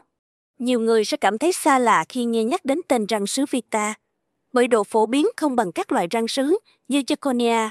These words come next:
hay zircon acti. Nhưng Vita vẫn là dòng sứ tốt, được đánh giá cao bởi các bác sĩ, chuyên gia và khách hàng đã từng sử dụng.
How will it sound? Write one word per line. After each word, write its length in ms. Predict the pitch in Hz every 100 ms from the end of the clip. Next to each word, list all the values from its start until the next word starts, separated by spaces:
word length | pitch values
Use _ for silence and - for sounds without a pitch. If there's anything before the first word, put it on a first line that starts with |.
| -
hay 160 | 233
zircon 440 | 226 247 220 220 208
acti. 500 | 370 - 262 233 226 _ _ _ _ _ _ -
Nhưng 300 | 240 240 226
Vita 420 | 247 - 247 226
vẫn 200 | 208 220
là 80 | 320
dòng 240 | 202 208
sứ 180 | 196 320
tốt, 300 | - 311 440 - _ _ _
được 200 | 220 208
đánh 160 | 262 320
giá 180 | 302
cao 320 | 359 302 254 233
bởi 180 | 208
các 140 | 214 359
bác 160 | 392
sĩ, 300 | - 214 196 -
chuyên 240 | - 262 233
gia 340 | 233 233 226
và 100 | 226 -
khách 180 | - -
hàng 300 | 240 190 170
đã 160 | 220 277
từng 220 | 269 202
sử 180 | - 214
dụng. 320 | 247 214 180